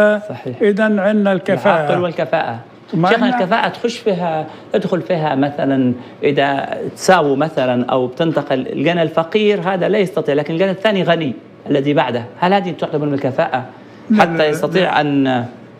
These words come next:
Speaker 2: لا،
Speaker 1: لا
Speaker 2: إلا إذا
Speaker 1: تتدخل؟
Speaker 2: كان، إلا إذا كان الفقر مدقع بحيث ما يقدرش
Speaker 1: ما يست-،
Speaker 2: يدير
Speaker 1: يستطيع
Speaker 2: شيء، نعم.
Speaker 1: يربي.
Speaker 2: لكن هو احنا عندنا مسألة أخرى ستأتينا،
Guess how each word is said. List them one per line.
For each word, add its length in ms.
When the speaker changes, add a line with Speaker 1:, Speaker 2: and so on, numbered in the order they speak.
Speaker 2:
لا، 180
Speaker 1:
لا 220
Speaker 2:
إلا 120
إذا 80
Speaker 1:
تتدخل؟ 260
Speaker 2:
كان، 280
إلا 220
إذا 160
كان 280
الفقر 520
مدقع 640
بحيث 380
ما 80
يقدرش 340
Speaker 1:
ما 60
يست-، 160
Speaker 2:
يدير 200
Speaker 1:
يستطيع 300
Speaker 2:
شيء، 180
نعم. 100
Speaker 1:
يربي. 260
Speaker 2:
لكن 260
هو 340
احنا 180
عندنا 320
مسألة 400
أخرى 240
ستأتينا، 760